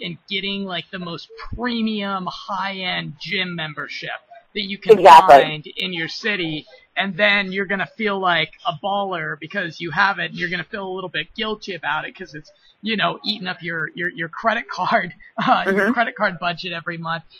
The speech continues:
Speaker 1: And so you'll
Speaker 2: Right.
Speaker 1: maybe be a little bit more motivated to go and hit the gym. It would
Speaker 2: There you
Speaker 1: be a
Speaker 2: go, and you might
Speaker 1: possible
Speaker 2: enjoy it more when you're
Speaker 1: application
Speaker 2: there.
Speaker 1: of that.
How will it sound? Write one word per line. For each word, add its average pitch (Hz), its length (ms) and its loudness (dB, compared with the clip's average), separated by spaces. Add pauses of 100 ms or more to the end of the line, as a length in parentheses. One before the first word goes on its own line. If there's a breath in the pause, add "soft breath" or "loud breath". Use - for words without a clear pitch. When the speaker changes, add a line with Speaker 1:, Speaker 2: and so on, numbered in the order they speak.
(140)
Speaker 1:
And 196 120 -6
so 214 120 -6
you'll 190 180 -2
Speaker 2:
Right. 151 180 12
Speaker 1:
maybe 180 120 -6
be 185 140 -4
a 185 60 -4
little 180 200 -8
bit 175 160 -8
more 165 160 -8
motivated 165 580 -6
to 175 80 -12
go 160 200 -8
and 151 80 -10
hit 175 260 -12
the 143 60 -12
gym. 143 500 -12 (320)
It 208 100 -4
would 180 160 4
Speaker 2:
There 143 60 12
you 156 100 12
Speaker 1:
be 170 40 6
a 208 60 10
Speaker 2:
go, 269 160 12
and 185 120 8
you 185 80 8
might 175 160 12
Speaker 1:
possible 185 100 10
Speaker 2:
enjoy 196 240 12
it 226 140 10
more 147 200 12
when 151 140 8
you're 160 80 10
Speaker 1:
application 180 160 8
Speaker 2:
there. - 80 -2 (560)
Speaker 1:
of 160 200 0
that. 139 280 0